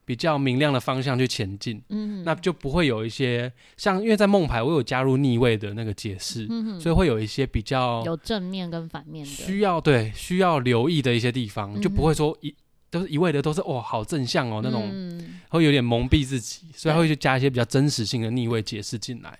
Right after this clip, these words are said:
Speaker 2: 嗯哼。
Speaker 1: 但是英雄旅程呢，我们等一下可以先讨论完巧克力的这个梦的解读之后，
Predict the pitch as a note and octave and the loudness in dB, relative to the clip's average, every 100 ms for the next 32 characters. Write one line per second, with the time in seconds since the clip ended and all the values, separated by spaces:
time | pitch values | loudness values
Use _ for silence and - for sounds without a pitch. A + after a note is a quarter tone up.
0 | _ A3 G#3 G3+ D#3 E3 F#3+ G3 G#3 G3+ | _ -8 -6 -8 -10 -4 -2 0 2 4
1 | D#3+ C#3+ A#2+ B2+ A#2 A#2 A#2 - F#3+ A#2+ | 4 2 0 -2 -4 -4 -6 -8 -8 -4
2 | C#3+ D#3 E3+ B2+ D3+ D#3 B2 A#2 C#3 C3 | -2 -2 -2 -2 -4 -6 -6 -4 -4 -4
3 | A2+ A2 A2+ A2 _ _ _ _ _ _ | -6 -8 -12 -16 _ _ _ _ _ _
4 | _ - A#2 C#3+ D#3 C3+ A2+ D3+ C#3 C3 | _ -8 -6 -2 0 0 -2 -4 -2 -2
5 | D3+ A#2 A2 G#2+ G#2 G#2+ - B2 A2 A#2 | 0 -2 -4 -6 -6 -12 -10 -6 -4 -4
6 | A2 A#2+ A2+ C3+ G#2+ | -4 -4 -4 -4 -4